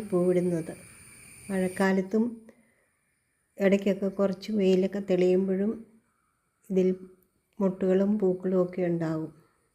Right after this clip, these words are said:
മഴക്കാലത്താണ് അഡീനിയം ചെടികളിൽ കൂടുതൽ രോഗബാധകൾ കാണുന്നത്. ഇലകൾ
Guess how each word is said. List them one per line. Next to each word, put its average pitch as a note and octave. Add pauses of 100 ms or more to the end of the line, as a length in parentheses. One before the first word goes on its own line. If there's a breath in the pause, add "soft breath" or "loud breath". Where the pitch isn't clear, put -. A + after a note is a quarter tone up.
(580)
മഴക്കാലത്താണ് G3+ (140)
അഡീനിയം F#3 (120)
ചെടികളിൽ F#3 (160)
കൂടുതൽ F3+ (160)
രോഗബാധകൾ F3+ (140)
കാണുന്നത്. E3+ (1500 soft breath)
ഇലകൾ F#3+